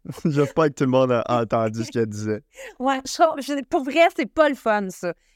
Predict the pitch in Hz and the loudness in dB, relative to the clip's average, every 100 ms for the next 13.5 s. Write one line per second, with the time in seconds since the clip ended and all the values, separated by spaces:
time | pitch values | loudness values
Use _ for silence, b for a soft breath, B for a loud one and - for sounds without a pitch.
0 | - 285 294 311 - 349 339 - 214 233 | 2 2 4 2 2 0 0 0 4 4
1 | 233 - _ _ _ _ - 320 320 - | 4 -4 _ _ _ _ -2 0 0 2
2 | 339 330 339 - - 254 240 214 262 277 | 2 4 0 -4 -2 2 2 2 2 2
3 | - 208 190 226 277 - - 185 - - | 2 0 -2 -4 -4 -6 -4 -4 -2 -2
4 | 247 262 - _ _ _ _ _ _ _ | 0 0 -6 _ _ _ _ _ _ _
5 | - 453 330 247 - 247 294 254 226 220 | -2 2 4 4 4 2 4 4 2 0
6 | 226 226 208 220 214 240 415 427 440 453 | 4 2 4 2 2 2 2 2 0 -6
7 | _ _ _ _ _ 202 196 190 180 - | _ _ _ _ _ -4 -2 0 -2 -4
8 | 175 - - _ - 165 175 170 170 - | -8 -8 -14 _ -10 -4 -2 0 -2 2
9 | 226 226 247 240 269 254 - 214 202 208 | 2 2 2 4 4 0 -2 0 2 4
10 | 208 196 190 190 202 190 175 165 180 - | 2 0 -4 -2 -2 0 0 2 0 2
11 | 247 302 285 190 185 170 180 185 202 226 | 2 4 4 2 2 0 0 0 0 2
12 | 220 208 214 - - 247 - _ _ _ | 2 2 0 -4 0 -2 -2 _ _ _
13 | _ 127 127 120 | _ -2 0 0